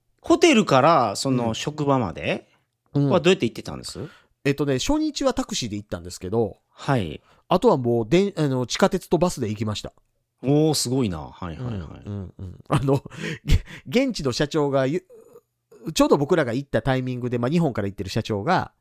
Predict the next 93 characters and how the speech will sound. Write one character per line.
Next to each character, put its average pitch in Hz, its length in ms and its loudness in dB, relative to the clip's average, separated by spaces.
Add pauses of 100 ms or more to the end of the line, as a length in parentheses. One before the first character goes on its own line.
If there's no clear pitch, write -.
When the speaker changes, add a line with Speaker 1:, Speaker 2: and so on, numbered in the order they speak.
(200)
Speaker 1:
は - 220 -2
い。 82 160 -4 (200)
Speaker 2:
そ 277 140 2
の 294 80 2
人 - 140 -2
は 139 80 2
そ 165 100 -10
の 160 80 0
人 127 140 -6
で、 110 280 -4
そ - 120 -8
の 254 120 -2
時、 - 400 -6 (160)
シ 277 180 -2
ン 294 60 -2
ガ 262 100 6
ポ 254 140 6
ー 214 60 10
ル 196 60 0
か 226 100 0
ら - 80 0
海 175 220 4
外 156 140 2
出 - 160 -8
張 90 100 -8
し - 60 -10
て - 80 -14
た - 100 -12
ん - 40 -18
で - 40 -20
す - 80 -20
よ。 - 140 -16 (600)
Speaker 1:
あ 202 320 6
ー、 - 20 4
な 156 120 0
る 151 60 -2
ほ 151 60 -2
ど。 156 60 -2
Speaker 2:
だ - 60 -2
か - 40 -18
ら - 40 -
ど - 0 -
こ - 0 -
行 - 0 -
っ - 60 -20
て - 80 -6
た - 60 4
の？ 220 40 4
Speaker 1:
シ 269 120 4
ン 277 40 2
ガ 262 100 6
ポ 254 180 6
ー 240 40 6
ル 220 80 -4
か 226 100 4
ら 190 60 4
ど 208 100 4
っ 220 40 0
か 202 120 0
の 160 80 0
国 156 260 0
に 190 160 0
海 139 160 0
外 123 100 0
出 - 180 -8
張 85 100 -12
し - 80 -16
て - 60 -18
た。 - 60 -18
Speaker 2:
な 214 80 0
ん - 20 0
か - 100 -2
イ 180 120 2
ン 311 100 4
ド - 100 6
か 127 100 2
な 117 80 -2
ん 113 40 -6
か 110 80 -4
行 113 60 -6
っ - 40 -8
て 123 80 -2
た 95 100 -6
ん 80 60 -10
で - 80 -20
す - 160 -10
よ。 - 100 -10 (140)
Speaker 1:
は 123 240 -4
い 101 60 -2
は 78 140 -6
い 76 40 -12
は - 120 -14
い。 - 120 -18